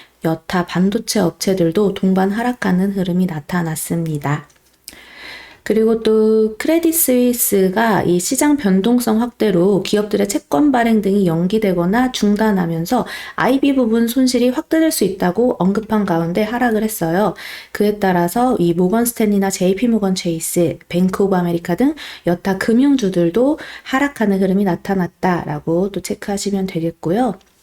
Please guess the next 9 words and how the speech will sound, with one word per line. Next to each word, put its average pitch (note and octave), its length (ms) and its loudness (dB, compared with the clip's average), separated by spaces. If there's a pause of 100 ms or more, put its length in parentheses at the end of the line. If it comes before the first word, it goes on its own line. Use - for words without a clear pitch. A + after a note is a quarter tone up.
(1500)
어... F#3+ 800 0 (240)
아, F3 300 0
하지만 C4 460 0
이제 F#3+ 120 2
로블록스 C#4 600 2
같은 F#3+ 380 0
종목은 F#3+ 500 2
좀 F#3 180 0
플러스를 G3+ 800 2